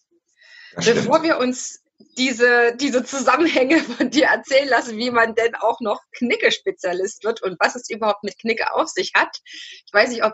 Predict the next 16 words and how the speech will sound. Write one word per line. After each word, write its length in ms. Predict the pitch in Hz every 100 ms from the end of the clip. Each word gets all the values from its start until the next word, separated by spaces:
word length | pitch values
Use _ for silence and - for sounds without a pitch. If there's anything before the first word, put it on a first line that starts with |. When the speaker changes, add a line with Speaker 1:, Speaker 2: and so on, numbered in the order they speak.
| -
Speaker 2:
jeder 440 | 208 269 262 247
etwas 360 | 233 - 214 -
damit 260 | 208 202 -
anfangen 420 | 247 285 226 220
kann 280 | 220 214 262
oder 200 | 233 208
sich 220 | 214 214
genauer 480 | 214 190 202 240 -
auskennt. 580 | 233 277 - 277 277 285
Das 180 | - 208
wollen 180 | 202 214
wir 80 | 208
ja 60 | 208
mit 140 | 190
diesem 220 | 208 208
Interview 500 | 214 220 196 202 196